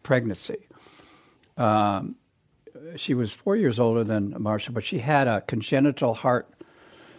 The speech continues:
a problem. And, uh, they were married for twenty-five years, and, and, uh, I think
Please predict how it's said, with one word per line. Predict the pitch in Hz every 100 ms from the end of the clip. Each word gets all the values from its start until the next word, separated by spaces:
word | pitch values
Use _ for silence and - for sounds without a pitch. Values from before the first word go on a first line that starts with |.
| _ _ -
a | -
problem. | - 120 120 101 82 120 - _ _ _ -
And, | 117 107 107 104
uh, | 104 98 - _ _ _ _ _ _ _ _ -
they | 123
were | 131
married | 120 135 143
for | 135
twenty-five | - 135 131 - 120 117
years, | 127 123 117 117
and, | 113 104 -
and, | 123 120 110 104
uh, | 101 98 - _ _ _ _ 123 - _
I | 135
think | - 135